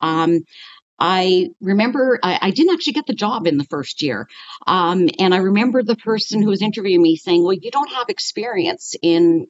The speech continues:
in curling and running a curling club." And I said to him, "But I have twenty-five years experience in the financial services industry. And there are key things that you need. You need to be, uh, a person who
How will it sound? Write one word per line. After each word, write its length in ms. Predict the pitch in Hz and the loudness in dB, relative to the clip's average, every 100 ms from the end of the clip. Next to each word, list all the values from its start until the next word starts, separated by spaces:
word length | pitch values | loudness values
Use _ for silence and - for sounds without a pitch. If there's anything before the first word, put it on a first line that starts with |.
| - | -2
in 120 | 165 | -2
curling 440 | - 320 302 - 147 | -2 -2 -2 -2 -2
and 120 | 156 | -2
running 260 | 180 196 | -2 -2
a 60 | 180 | -4
curling 340 | - 302 294 | -2 0 0
club." 260 | - 101 - - - - - - _ - | -2 -4 -4 -8 -20 -20 -20 -20 _ -4
And 100 | 226 | -2
I 60 | |
said 240 | 226 254 254 | -2 -2 -2
to 80 | |
him, 180 | 247 233 - | -6 -4 0
"But 240 | 202 - - | 0 0 -2
I 140 | 196 | 0
have 220 | 233 208 | 0 -4
twenty-five 640 | - - 226 247 220 208 185 | -6 -4 -2 -2 -2 -2 0
years 240 | 202 202 | -2 -2
experience 640 | - - 196 208 175 - | -4 -2 0 2 0 0
in 60 | 175 | 0
the 100 | 160 | 0
financial 460 | 180 170 165 175 160 | 2 2 2 0 -6
services 560 | - 185 185 - 156 | -4 -4 -4 -6 -2
industry. 600 | 165 180 196 - 95 60 - - - - | 0 0 -2 -6 -6 -6 -10 -18 -20 -2
And 140 | 190 | 0
there 80 | 175 | 2
are 60 | 185 | 0
key 280 | - 285 - | 2 2 2
things 260 | 240 233 | -2 -2
that 140 | - - | -4 0
you 120 | 190 | 2
need. 320 | 220 196 - | 2 2 0
You 80 | 175 | 0
need 280 | 180 208 214 | 2 2 0
to 100 | 214 | -6
be, 440 | - 185 185 180 - - - - | -2 0 0 -2 -6 -18 -20 -6
uh, 280 | 175 180 151 | -2 0 0
a 140 | 170 190 _ _ - | -2 -4 _ _ -6
person 320 | 247 247 233 196 | -2 0 2 2
who 160 | 214 | 2